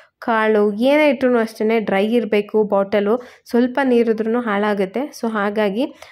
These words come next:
ಅದಷ್ಟೇ ಅಲ್ಲ, ನಿಮ್ಗೆ ಅಕಸ್ಮಾತ್ ಪ್ರಗತಿ ಏನಾದರೂ ಸಾಕ್ಸ್, ಆ, ಬೆಳಗ್ಗೆ ವಾಶ್ ಮಾಡಿರ್ತೀನಿ, ಅದು ಡ್ರೈ ಆಗೋದಕ್ಕೆ ತುಂಬ ಲೇಟ್ ಆಗುತ್ತೆ ಅಂತ ಅಂದರೆ ಈ ಒಂದು ಹೇರ್ ಡ್ರೈಯರಲ್ಲೇ ಕ್ವಿಕ್ಕಾಗಿ ಡ್ರೈ ಮಾಡಿಬಿಡ್ತೀನಿ.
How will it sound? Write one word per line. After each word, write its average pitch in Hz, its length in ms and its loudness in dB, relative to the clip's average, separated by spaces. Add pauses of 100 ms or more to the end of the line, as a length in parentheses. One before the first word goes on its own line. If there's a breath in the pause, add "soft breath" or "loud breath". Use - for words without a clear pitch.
(140)
ಅದಷ್ಟೇ 247 400 0
ಅಲ್ಲ, 269 200 2
ನಿಮ್ಗೆ 240 260 2
ಅಕಸ್ಮಾತ್ 247 560 -2 (120)
ಪ್ರಗತಿ 220 500 0
ಏನಾದರೂ 220 480 2
ಸಾಕ್ಸ್, 208 960 -2 (520 loud breath)
ಆ, 220 100 0
ಬೆಳಗ್ಗೆ 220 440 2
ವಾಶ್ 220 400 0
ಮಾಡಿರ್ತೀನಿ, 214 760 0 (400 loud breath)
ಅದು 226 220 2
ಡ್ರೈ 226 320 2
ಆಗೋದಕ್ಕೆ 247 560 2
ತುಂಬ 240 260 0
ಲೇಟ್ 226 280 4
ಆಗುತ್ತೆ 226 320 0
ಅಂತ 220 180 0
ಅಂದರೆ 220 320 0
ಈ 220 140 -2
ಒಂದು 208 460 2
ಹೇರ್ 220 260 2
ಡ್ರೈಯರಲ್ಲೇ 226 500 2
ಕ್ವಿಕ್ಕಾಗಿ 233 540 0
ಡ್ರೈ 202 260 2
ಮಾಡಿಬಿಡ್ತೀನಿ. 190 760 -2